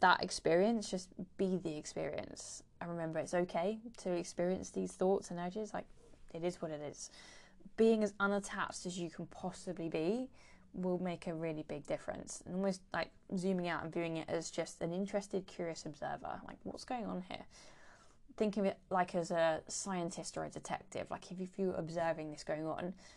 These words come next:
as a scientist or detective, you'd just be looking to understand more and kind of see what you can learn from this. So that can help with kind of feeling more emotionally detached from it and just being curious about what is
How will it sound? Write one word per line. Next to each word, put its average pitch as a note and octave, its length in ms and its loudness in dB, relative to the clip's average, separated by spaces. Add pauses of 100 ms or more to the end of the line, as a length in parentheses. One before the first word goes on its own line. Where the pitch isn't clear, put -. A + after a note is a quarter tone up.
(460)
as E3 120 -6
a E3+ 40 -2
scientist G3+ 560 -2
or E3+ 60 -2
detective, F#3+ 560 0
you'd G#3 120 0
just G3+ 140 -2
be G3 80 -2
looking F3+ 300 0
to - 120 -12
understand D#3+ 640 -6
more C#3+ 280 -4 (160)
and D#3 160 -8
kind - 180 -12
of D#3+ 140 -12
see - 260 0
what E3 160 2
you - 140 -6
can D#3 160 -10
learn D#3 180 -8
from - 140 -12
this. - 380 -10 (560)
So E3+ 440 4 (320)
that - 240 8
can G#3 100 0
help - 240 -2
with F#3 80 -10
kind - 160 -10
of D#3+ 80 -8
feeling E3 260 -6
more E3 140 2
emotionally D#3+ 460 -6
detached - 500 -6
from D#3 180 -2
it G#3 140 2 (220)
and E3 120 -8
just D#3+ 200 -8 (260)
being F#3+ 220 2
curious - 340 0
about - 200 -6
what E3 220 -2
is F3 120 -4